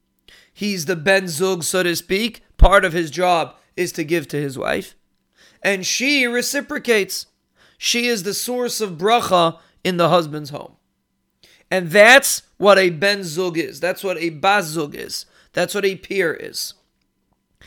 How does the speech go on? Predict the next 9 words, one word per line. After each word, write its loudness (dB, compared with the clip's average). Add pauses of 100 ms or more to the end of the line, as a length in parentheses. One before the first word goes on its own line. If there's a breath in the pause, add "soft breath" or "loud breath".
(240 soft breath)
And 0
that's 6
what -4
Klal 0
Yisrael -4
is -4 (200 soft breath)
with -4
Shabbos. -8 (880 soft breath)
We 0